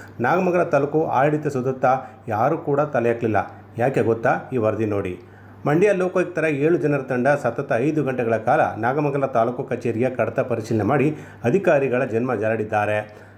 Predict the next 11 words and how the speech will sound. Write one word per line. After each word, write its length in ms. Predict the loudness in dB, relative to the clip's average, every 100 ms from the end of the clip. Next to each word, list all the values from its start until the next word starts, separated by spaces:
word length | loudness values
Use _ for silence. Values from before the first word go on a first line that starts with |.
| -4
ನಾಗಮಂಗಲ 440 | 0 2 2 2 2
ಕಂದಾಯ 420 | 2 2 2 2
ಇಲಾಖೆ 220 | 2 0
ವಿರುದ್ಧ 240 | 0 2
ಸಾರ್ವಜನಿಕರ 600 | 0 2 0 0 -2 -2
ಸಾಕಷ್ಟು 460 | -2 -2 0 -2 0
ಆರೋಪಗಳು. 420 | 0 2 2 2 2 -4 -16 -8 0
ಲೋಕಾಯುಕ್ತ 440 | 2 4 2 2
ಕಚೇರಿಗೆ 480 | -2 -2 0 0 0
ದಾಖಲಾದ 380 | 0 0 0 2
ಹಿನ್ನೆಲೆಯಲ್ಲಿ 600 | 2 2 2 2 2 0